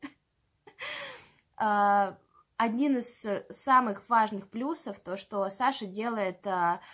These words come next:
а, короткие фильмы. Ну, как короткие? Для наших родителей это очень сильно короткий фильм, для нас это просто идеальный вариант. А,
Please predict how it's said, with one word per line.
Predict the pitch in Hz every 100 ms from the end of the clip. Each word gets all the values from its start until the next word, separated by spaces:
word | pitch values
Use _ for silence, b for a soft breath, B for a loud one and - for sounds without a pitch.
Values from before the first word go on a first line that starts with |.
| B -
а, | 196 185
короткие | 185 214 233 233 - 208
фильмы. | 214 190 160
Ну, | 180 294
как | 302 -
короткие? | 185 180 165 - 175
Для | 202 240 220 190
наших | 233 - -
родителей | 208 214 370 302 220
это | 208 269 254
очень | - 233 196
сильно | 175 196 185
короткий | 190 196 196 220
фильм, | - 349 269
для | 208
нас | 226 277 330 -
это | 226 226
просто | 262 269 -
идеальный | - 214 202 202 185 175
вариант. | 170 170 175 160 170 B B B B
А, | - 196 196